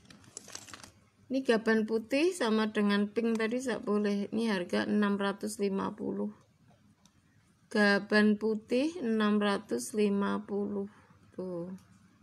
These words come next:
Tuh lucu juga ini putih ya. Gaban putih di harga enam ratus lima puluh.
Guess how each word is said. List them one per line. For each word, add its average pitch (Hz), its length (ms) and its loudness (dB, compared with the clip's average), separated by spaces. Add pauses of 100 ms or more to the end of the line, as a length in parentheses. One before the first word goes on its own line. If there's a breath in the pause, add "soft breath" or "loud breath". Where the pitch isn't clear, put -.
(140)
Tuh 196 80 0
lucu 196 320 -4
juga 254 240 -6
ini 254 160 0
putih 240 320 -6
ya. 233 160 -2 (1800)
Gaban 202 480 2
putih 214 400 0
di 226 160 2
harga 202 560 2
enam 196 320 2
ratus 196 580 -4
lima 196 560 0
puluh. 190 560 -4